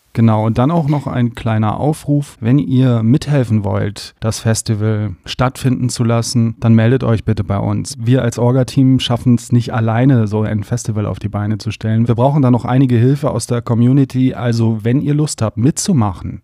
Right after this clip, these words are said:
beim Aufbau und Abbau im Museum, bei der Betreuung der Comic Invasion Info- und Merch-Tische im Museum,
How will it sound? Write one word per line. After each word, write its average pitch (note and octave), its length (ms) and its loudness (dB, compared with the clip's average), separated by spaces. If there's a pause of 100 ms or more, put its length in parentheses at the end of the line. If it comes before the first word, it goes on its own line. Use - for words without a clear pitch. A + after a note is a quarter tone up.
beim A2 220 0
Aufbau B2+ 400 0
und B2 140 0
Abbau A#2 360 -2
im A#2+ 100 2
Museum, B2 640 4
bei G2+ 100 -2
der A2+ 100 0
Betreuung B2+ 560 4
der A#2+ 560 0
Comic B2 240 2
Invasion A#2 460 2
Info- C3+ 460 0
und A#2 260 -4
Merch-Tische B2+ 800 0
im B2 120 -2
Museum, A#2+ 640 0